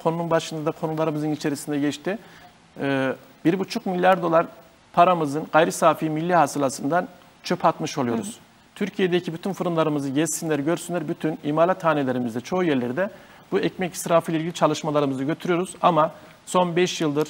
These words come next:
Speaker 1: şimdi şu anda bakanlıkla ilgili yapmış olduğumuz çalışmaların içerisinde dört milyon adetin üzerinde bakanlığımızın, e,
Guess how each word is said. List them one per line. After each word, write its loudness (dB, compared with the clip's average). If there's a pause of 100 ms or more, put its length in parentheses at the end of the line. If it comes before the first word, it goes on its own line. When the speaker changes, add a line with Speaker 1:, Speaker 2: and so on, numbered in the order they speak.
Speaker 1:
şimdi -8
şu 2
anda 0
bakanlıkla 0
ilgili -2
yapmış 0
olduğumuz 0
çalışmaların 2
içerisinde -2 (360)
dört 2
milyon 0
adetin 2
üzerinde -2
bakanlığımızın, 0
e, 0